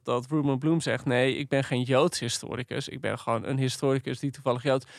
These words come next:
Dus hij, hij plaatst zichzelf heel bewust helemaal in dat, dat Philip Roth-achtige discours van,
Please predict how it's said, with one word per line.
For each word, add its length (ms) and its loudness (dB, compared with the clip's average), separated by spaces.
Dus 100 -2
hij, 180 6
hij 160 4
plaatst 340 4
zichzelf 300 0
heel 280 6
bewust 400 0
helemaal 540 2
in 160 -4
dat, 160 0
dat 380 -2
Philip 280 -2
Roth-achtige 600 -4
discours 640 -4
van, 300 -2